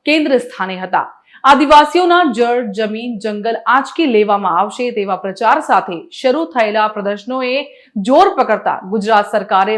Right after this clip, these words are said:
પ્રોજેક્ટ પડતો મૂકવાની ઘોષણા કરી હતી. મે બે હજાર બાવીસમાં મુખ્યમંત્રી ભૂપેન્દ્ર પટેલ અને ભાજપ પ્રદેશ અધ્યક્ષ સી આર પાટીલે એક પ્રેસ કોન્ફરન્સ કરીને પાર તાપી નર્મદા રિવર લિંક પ્રોજેક્ટ રદ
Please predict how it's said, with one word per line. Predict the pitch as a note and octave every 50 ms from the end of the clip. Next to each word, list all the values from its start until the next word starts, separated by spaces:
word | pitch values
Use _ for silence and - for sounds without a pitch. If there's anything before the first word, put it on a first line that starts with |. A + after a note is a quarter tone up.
| G#3+ G#3+
પ્રોજેક્ટ | G#3+ G#3 G#3 C4 B3+ B3+ - - A3
પડતો | G3+ G3+ G3+ - A3 A3 G#3+ G3+
મૂકવાની | G3 F#3 - B3 C#4 D4 C4 G#3+ G3+ F#3 F#3
ઘોષણા | A3 A3+ A3 - F#3 E3+ -
કરી | F3 F#3 F#3 F#3+
હતી. | F#3+ - G3+ F3+ D#3+ - - _ _ _ _ -
મે | G3 G#3+ A3+ B3 A#3 G3+
બે | F#3+ G3 G3+ G#3
હજાર | G#3 G3 G#3+ G3+ G3+ F#3+
બાવીસમાં | F3+ F3+ F#3+ G#3+ G#3 - A3+ A#3 C4+ B3+
મુખ્યમંત્રી | A3+ A#3 - A#3 G#3+ G#3 G3+ G3+ G#3 F3+
ભૂપેન્દ્ર | F#3+ F3+ - G#3 G#3 G3+ G3+ G3
પટેલ | - G3 G3 A3 A#3 B3+ D4 D#4+ - - - - - -
અને | - C4+ D4+ D4+ A#3 G#3 G3
ભાજપ | F#3 A3+ A#3 B3 A#3+ D#4+ D#4+ - - - _ _ -
પ્રદેશ | A#3 A3 B3 B3 A#3+ A#3+ G#3+
અધ્યક્ષ | F#3+ F3+ C4 A#3+ G3 G3 G3 G3 -
સી | - A3+ G#3+ G#3
આર | G3+ G3 G3 -
પાટીલે | - F#3 F#3+ - C#4+ C#4+ C4 B3 C4+ C4+ - - - - - - C#4+
એક | D4 - - _
પ્રેસ | C4+ D4+ F4+ E4+ - -
કોન્ફરન્સ | A#3+ A3+ A3 G#3 - B3 A#3+ A#3+ A#3+ A#3 - -
કરીને | G#3 F#3+ A3+ A#3 G#3 D#3 - - _
પાર | - G#3 G3+ G#3+ A3+ A3 -
તાપી | - E3+ G#3 - - G#3+ G#3
નર્મદા | G#3 G3 G3 F#3+ F#3+ G#3 G#3 G3 F3+
રિવર | G3 G3 F3+ G3+ G3+ F#3+ F3 F3+ G3
લિંક | C4 C#4+ C4 - - _ _ _ _ _ _ _
પ્રોજેક્ટ | - A#3+ A#3 B3+ E4 E4 E4+ A#3+ F#3+
રદ | G#3 C4 B3+ B3+